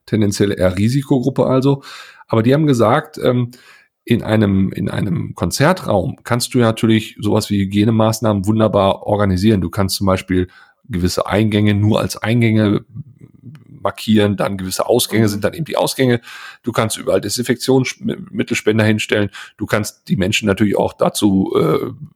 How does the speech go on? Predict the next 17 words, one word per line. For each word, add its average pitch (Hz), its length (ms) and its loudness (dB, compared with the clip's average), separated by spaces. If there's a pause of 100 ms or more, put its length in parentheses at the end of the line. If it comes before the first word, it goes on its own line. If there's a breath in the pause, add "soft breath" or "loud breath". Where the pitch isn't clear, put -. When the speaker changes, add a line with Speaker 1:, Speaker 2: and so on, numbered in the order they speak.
Speaker 1:
bewegen, 104 400 -2
ihre 101 280 -2
Maske 120 340 -4
zu - 120 -4
tragen. 120 360 0
Und 180 240 2
vor - 220 0
allen 143 140 2
Dingen, 147 180 2
und 135 100 0
sie 123 140 -6
sagten, 120 280 -4
das 117 140 2
ist 117 100 0
auch - 340 -2
nicht 104 300 -8
unwichtig, 117 480 0